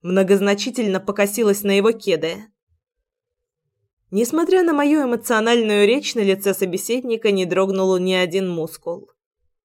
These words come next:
Только длинные угольные ресницы слегка трепетали, напуская флёр загадочной отстранённости.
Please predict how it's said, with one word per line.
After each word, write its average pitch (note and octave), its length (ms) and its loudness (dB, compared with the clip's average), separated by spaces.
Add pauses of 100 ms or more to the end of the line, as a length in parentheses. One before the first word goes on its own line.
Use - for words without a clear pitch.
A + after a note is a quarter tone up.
(400)
Только G3+ 340 2
длинные G#3 680 4
угольные G3 520 2
ресницы F#3+ 560 -6
слегка F#3+ 340 -4
трепетали, F#3 880 -4
напуская G3+ 640 0
флёр G3 280 2
загадочной F#3 680 0
отстранённости. G3 1120 -4